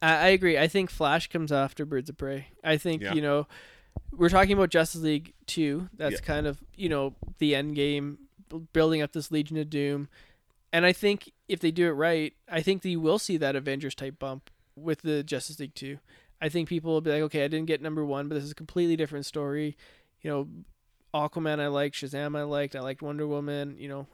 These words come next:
Speaker 1: Flash comes out, people like that.
Speaker 2: And
Speaker 1: I, I
Speaker 2: especially if they can match this tone of Shazam.
Speaker 1: I think Flash
Speaker 2: With the
Speaker 1: needs this
Speaker 2: Shazam
Speaker 1: tone,
Speaker 2: tone
Speaker 1: yeah.
Speaker 2: and the Flash, yeah, they, it needs that tone,
Speaker 1: I
Speaker 2: for
Speaker 1: agree,
Speaker 2: sure.
Speaker 1: I agree. So I think Flash will come out. I'm gonna go Green Lantern Corps.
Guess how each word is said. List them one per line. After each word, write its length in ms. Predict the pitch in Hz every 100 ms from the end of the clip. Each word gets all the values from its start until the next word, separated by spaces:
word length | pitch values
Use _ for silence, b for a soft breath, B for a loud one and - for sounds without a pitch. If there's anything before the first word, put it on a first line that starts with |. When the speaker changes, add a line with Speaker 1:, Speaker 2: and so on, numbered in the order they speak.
| -
Speaker 1:
Flash 340 | - 139 135
comes 200 | - 147
out, 180 | 139 139
people 260 | - 151 143
like 180 | 143 -
that. 360 | 139 135 139 - 160
Speaker 2:
And 80 |
Speaker 1:
I, 40 | 156
I 20 |
Speaker 2:
especially 360 | 143 165 180 147
if 100 | 127
they 80 | 117
can 180 | 117
match 220 | 110 117 -
this 160 | 113
tone 420 | - 127 123 87 - b -
of 60 | 101
Shazam. 460 | 113 95 135 92 165
Speaker 1:
I 120 | 170
think 180 | 202 -
Flash 220 | 156 156
Speaker 2:
With 80 | 165
the 60 |
Speaker 1:
needs 100 | 185
this 180 | - -
Speaker 2:
Shazam 20 |
Speaker 1:
tone, 120 | 151 147
Speaker 2:
tone 100 | 151
Speaker 1:
yeah. 120 | 143
Speaker 2:
and 100 | 135
the 100 | -
Flash, 300 | 107 156 -
yeah, 140 | 131
they, 100 | 104
it 220 | 117 117 101
needs 180 | 107 98
that 140 | 92
tone, 280 | 151 160 87
Speaker 1:
I 200 | 160 165
Speaker 2:
for 120 | 160
Speaker 1:
agree, 140 | 185 196
Speaker 2:
sure. 80 | 156
Speaker 1:
I 40 |
agree. 280 | 160 170 165
So 420 | - 165 156 156
I 120 | 160
think 220 | 165 185 -
Flash 400 | 156 143 196 -
will 80 | 190
come 240 | 180 156
out. 300 | 147 147 - - b b b -
I'm 80 | 170
gonna 120 | 190
go 120 | 180
Green 240 | 160 165 165
Lantern 380 | 143 185 180 156
Corps. 560 | 131 131 170 - -